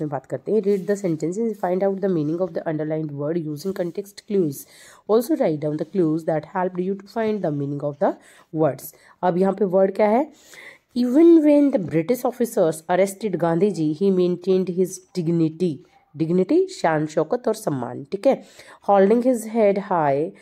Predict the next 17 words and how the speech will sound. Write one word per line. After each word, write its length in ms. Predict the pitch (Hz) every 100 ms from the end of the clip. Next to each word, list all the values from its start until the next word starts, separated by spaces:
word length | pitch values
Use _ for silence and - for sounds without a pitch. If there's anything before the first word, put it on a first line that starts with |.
| - -
अपना 220 | - 190 185
सिर 200 | 196 170
ऊंचे 260 | 170 190
किए 180 | 185 180
रखा 240 | 170 -
उन्होंने, 460 | 170 160 160 190 285 175
"as 360 | 170 170 160
he 180 | 196 190
was 260 | 165 175 180
marched 500 | 160 156 156 180 156 -
off 200 | 151 156 160
to 280 | 151 - 160
protest, 520 | 156 151 151 175 -
अ, 600 | 165 156 151 147 - 151
of 60 | 147
the 200 | 175 311 - - - 180
protest 400 | 170 190 302